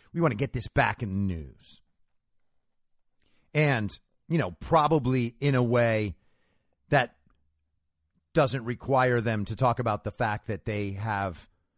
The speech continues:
political prisoners being persecuted and held in prison right now,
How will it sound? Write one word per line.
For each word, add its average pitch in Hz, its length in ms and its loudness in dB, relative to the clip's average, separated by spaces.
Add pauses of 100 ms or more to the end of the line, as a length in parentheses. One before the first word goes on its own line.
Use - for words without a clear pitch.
(240)
political 202 480 2
prisoners 104 720 -2 (420)
being 131 300 0
persecuted 113 920 -2
and 117 120 -4
held 123 280 -2
in 104 120 -4
prison 104 540 -6 (560)
right 147 260 2
now, 107 460 -2